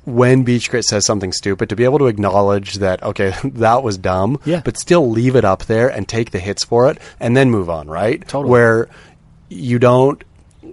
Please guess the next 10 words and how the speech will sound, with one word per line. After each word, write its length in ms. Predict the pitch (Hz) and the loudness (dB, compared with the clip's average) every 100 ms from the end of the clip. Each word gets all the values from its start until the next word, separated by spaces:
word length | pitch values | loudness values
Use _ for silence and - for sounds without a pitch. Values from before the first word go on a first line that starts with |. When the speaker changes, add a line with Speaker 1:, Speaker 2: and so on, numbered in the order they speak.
| - _ - - | -20 _ -20 -14
Speaker 1:
there's 180 | 143 139 | -6 0
always 240 | 180 208 147 | 2 2 0
a 60 | |
reason 420 | 113 123 127 107 | 0 0 0 -2
for 120 | 92 98 | -4 -8
some, 480 | - 107 101 98 | -2 0 2 -2
for 200 | 90 - | -6 -8
saying 260 | - 104 95 | -4 -4 -4
something 320 | - 92 87 | -6 -8 -10
stupid. 400 | - 107 95 78 | -10 -8 -8 -12